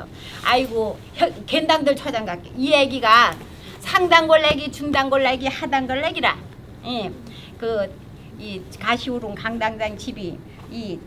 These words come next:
이 애기가 그 상단골도 굽어보죠. 중단골도 굽어보죠. 하단골도 이리 뭐 딱 이 단골이 애기라 이거. 혼집이 애기가 아니고. 걔나 이 애기신디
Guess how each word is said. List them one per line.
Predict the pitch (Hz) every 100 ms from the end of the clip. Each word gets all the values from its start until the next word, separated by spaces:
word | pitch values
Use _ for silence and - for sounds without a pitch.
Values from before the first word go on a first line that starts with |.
| 208
이 | 226
애기가 | 190 220 220 196 208 190 139 - - - -
그 | 233
상단골도 | 214 330 302 262 254 247 226
굽어보죠. | 226 233 214 214 214 185 - - -
중단골도 | 269 269 233 226 214 202
굽어보죠. | 185 220 214 190 180 170
하단골도 | - 262 214 196 185
이리 | 190 196 185
뭐 | 175 - - 349
딱 | - -
이 | - -
단골이 | - 233 233 226 226 208 - - - -
애기라 | 240 214 185
이거. | 175 170 - -
혼집이 | 339 311 330 -
애기가 | 233 226 220
아니고. | 180 185 - - - - - - -
걔나 | 370 339
이 | 277 320
애기신디 | 330 320 - 320 349 320